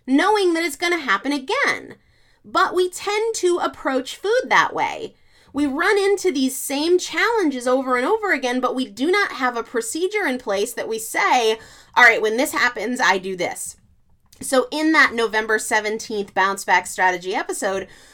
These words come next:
we talk about how to create your own personal bounce back strategy so that when you feel this way, out of control or off track or unsure of what to do, you pull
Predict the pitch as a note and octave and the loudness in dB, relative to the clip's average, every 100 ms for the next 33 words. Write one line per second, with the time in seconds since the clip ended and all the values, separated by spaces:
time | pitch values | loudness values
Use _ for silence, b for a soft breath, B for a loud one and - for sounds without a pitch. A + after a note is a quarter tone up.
0 | B C#4 C#4+ - C#4 E4+ G#4 - B3+ G3 | B -4 -4 -6 -2 2 2 0 0 2
1 | G3 - - C#4+ C#4+ F#4 G4+ D#4+ D#4 C4+ | 2 -2 -4 2 4 2 0 -2 -4 -4
2 | F4 D4 A3 A3 A3+ A3+ G#3+ G#3 G#3+ - | -6 -2 0 -2 -2 -2 -2 -2 -4 -6
3 | D#4+ G4+ G4+ D#4 A#3+ G#3 G#3 - F#3+ - | -4 -2 0 -2 0 -2 -4 -2 -2 -2
4 | - F#4 G#4 C4+ G3+ G3+ B B B - | -2 0 0 -4 -6 -10 B B B -6
5 | F4+ A#4+ G4+ F4 C4+ C#4 C4+ C4+ C4+ - | 0 2 2 0 0 2 4 2 0 -4
6 | F#4 B4+ A#4 A3+ G#3 - F3+ E3 G3+ A#3+ | -2 0 -2 -2 -4 -2 -2 0 -2 0
7 | G#3 B3 B3 B3+ A#3+ A3 G3+ G3 F#3 - | 2 2 0 -4 -6 0 2 2 0 2
8 | A#3 A#3+ C4+ - F#3+ F#3 F#3+ E3+ E3+ - | 6 6 6 -2 2 2 2 -4 -4 2
9 | C#4 C#4+ - A#3 A3+ G3 F#3 - A3+ G#3+ | 4 4 2 0 0 0 -2 -2 -6 -4
10 | F#4 D4 B3 B3 B B - G#3 C4 F4 | -4 -2 -4 -8 B B -16 -2 2 4
11 | G4+ - D4+ D4 | 2 2 6 6